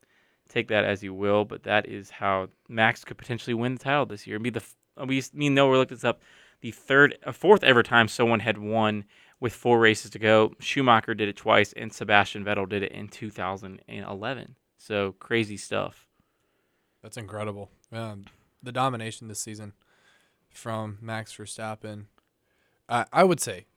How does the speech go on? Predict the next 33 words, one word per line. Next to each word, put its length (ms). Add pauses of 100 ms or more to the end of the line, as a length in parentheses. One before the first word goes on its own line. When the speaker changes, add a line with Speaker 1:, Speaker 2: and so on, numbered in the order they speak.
(320)
Speaker 2:
came 220
out 120
of 80
nowhere 460 (640)
by 180
week 200
three. 340 (640)
Speaker 1:
Oh, 140
especially 380
by 100
week 180
three, 120
'cause 280 (120)
he'd 200
already 200
had 160
two 240
D 200
N 80
Fs 200
at 40
that 160
point, 240 (100)
where 280 (440)
it 100
was, 180
people 240
were 60
saying 240
that 160 (200)
Ferrari 440
ha-, 120
or 300